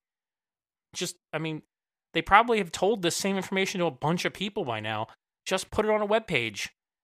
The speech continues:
and send everybody the link, and, you know, put a big link to that from the septa Key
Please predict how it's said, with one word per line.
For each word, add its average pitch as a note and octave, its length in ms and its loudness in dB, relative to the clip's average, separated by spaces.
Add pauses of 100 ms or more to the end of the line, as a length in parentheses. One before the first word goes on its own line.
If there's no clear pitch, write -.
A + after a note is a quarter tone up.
(220)
and D3+ 380 -2
send F3 260 0
everybody F#3+ 320 2
the E3 100 -2
link, G3 360 -4 (320)
and, C#3+ 320 -6
you E3 80 -4
know, D3+ 80 -4
put G#3 200 0
a D#3+ 120 -4 (220)
big F3+ 280 -2 (140)
link D#3+ 500 -6
to F#3 140 -2
that F3+ 200 2
from F3 280 -4
the E3+ 120 -2
septa E3+ 380 -2
Key F3 420 -8